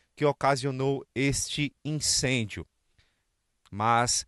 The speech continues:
assim que tivermos maiores informações, Aline Canuto,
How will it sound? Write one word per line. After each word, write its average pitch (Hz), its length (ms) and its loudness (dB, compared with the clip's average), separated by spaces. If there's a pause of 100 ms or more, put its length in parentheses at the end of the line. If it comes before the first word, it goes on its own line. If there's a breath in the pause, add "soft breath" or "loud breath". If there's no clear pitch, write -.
assim - 260 -2
que - 60 -8
tivermos 147 480 0
maiores 135 500 2
informações, 123 800 0
Aline 123 260 0
Canuto, 120 600 -2